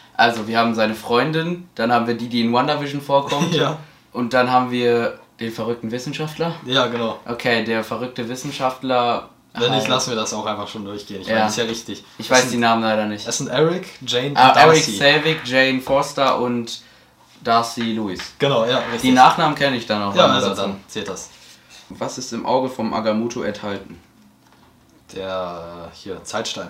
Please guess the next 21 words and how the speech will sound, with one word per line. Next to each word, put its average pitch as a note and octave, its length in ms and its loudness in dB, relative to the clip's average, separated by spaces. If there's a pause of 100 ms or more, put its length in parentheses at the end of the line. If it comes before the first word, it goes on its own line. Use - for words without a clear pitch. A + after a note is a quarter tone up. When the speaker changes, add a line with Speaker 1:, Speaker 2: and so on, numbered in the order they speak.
(140)
Speaker 1:
Richtig. F#2+ 460 -8 (400)
Speaker 2:
Nice. F#2 160 -6
Speaker 1:
Das G#2 140 2
war G2+ 80 -4
ein - 80 -16
bisschen A2 240 -2
einfach. G#2+ 420 -2
Speaker 2:
<laughs> - 60 -18 (1900)
Und A#2 100 -12
wir B2+ 80 0
haben B2+ 160 0
Iron C#3+ 160 2
Man A#2+ 180 -4
drei. A2+ 260 0 (580)
Ein A2 40 -14
sehr A2+ 160 -2
unterschätzter A2+ 520 -4
Film, A#2+ 240 -6
meiner F2+ 180 -8
Meinung F2 240 -12
nach. F2 220 -14